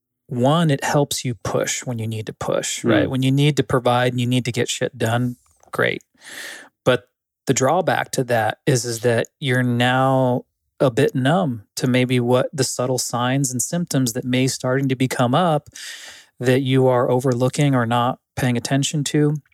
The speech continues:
Speaker 1: And so that's kind of the, uh, the dark side to it. And so I think that's where men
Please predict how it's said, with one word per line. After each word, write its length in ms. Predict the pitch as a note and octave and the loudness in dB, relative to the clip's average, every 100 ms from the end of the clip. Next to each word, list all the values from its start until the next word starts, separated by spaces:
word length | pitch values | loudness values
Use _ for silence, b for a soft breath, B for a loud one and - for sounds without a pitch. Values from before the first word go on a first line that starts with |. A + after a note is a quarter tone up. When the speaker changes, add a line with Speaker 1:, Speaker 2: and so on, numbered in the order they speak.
| _ _ _ _ _ _ - - | _ _ _ _ _ _ -18 -6
Speaker 1:
And 260 | C#3 B2 A2+ | 0 0 0
so 480 | - B2+ A#2 A#2+ A2 B B B B | 0 0 2 0 -2 B B B B
that's 220 | C3 A#2 - | -2 -2 -2
kind 200 | B2 A#2+ | -2 0
of 100 | A2+ | 0
the, 240 | A2+ A2 | 0 0
uh, 180 | A2 A2 - _ | 0 -4 -10 _
the 60 | C3 | -2
dark 240 | A#2 A2 - | 0 -2 -2
side 320 | A#2 A2 G#2 | -4 -4 -4
to 200 | B2 A#2+ | -2 0
it. 260 | A#2+ - - | -2 -4 -4
And 140 | B2+ A#2 | -2 -2
so 160 | B2 | -2
I 120 | A#2 | -2
think 180 | A2+ A#2 | -2 -4
that's 240 | A#2+ A2+ - | -2 -2 -2
where 160 | C3+ | -2
men 540 | B2 C3 C3+ C#3 C3+ | 0 2 2 2 0